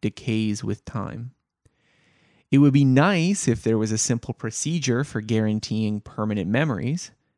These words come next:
Indeed, it seems like there already are memories we have that are like this. A first kiss, a fantastic vacation, or the birth of a child.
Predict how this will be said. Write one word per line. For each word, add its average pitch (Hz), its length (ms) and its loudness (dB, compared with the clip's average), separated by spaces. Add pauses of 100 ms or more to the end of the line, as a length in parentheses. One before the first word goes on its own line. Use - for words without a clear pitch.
Indeed, 135 400 2
it - 120 2
seems 147 340 0
like 117 200 0
there 101 200 -4
already 107 460 -2
are 196 240 0
memories 95 480 -4
we 110 80 -4
have 107 300 -2
that 107 100 0
are 107 80 0
like 170 260 -4
this. - 320 -12 (460)
A - 40 -10
first - 380 -8
kiss, - 580 -2
a - 40 -20
fantastic - 680 -12
vacation, 135 680 -2
or 107 100 -6
the 110 120 -6
birth 110 300 -4
of 104 80 -4
a 98 60 -4
child. - 520 -6